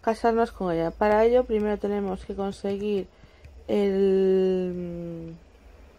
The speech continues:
el anillo de pedido. Espera, un segundo, voy a encender la luz y no se ve nada bien. Ahí. Eh, sí.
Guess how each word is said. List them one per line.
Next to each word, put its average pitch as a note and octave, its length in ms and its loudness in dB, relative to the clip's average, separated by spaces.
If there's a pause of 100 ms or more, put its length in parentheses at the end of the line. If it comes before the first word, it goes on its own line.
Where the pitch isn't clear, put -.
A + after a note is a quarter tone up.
(2250)
el F#3+ 80 -2
anillo F#3 260 4
de F3+ 60 6
pedido. F3+ 380 -2 (3000)
Espera, E3+ 220 -6
un F#3 140 -4
segundo, E3+ 320 -4
voy E3+ 80 -2
a F3+ 40 -4
encender G3 280 -4
la F3+ 100 0
luz F#3+ 140 -4
y - 20 -6
no F#3+ 280 -8
se - 120 -12
ve - 80 -8
nada A#2 200 -8
bien. D#2 200 -6 (1040)
Ahí. E3 300 -8 (2250)
Eh, G3 440 0
sí. A#3 960 -2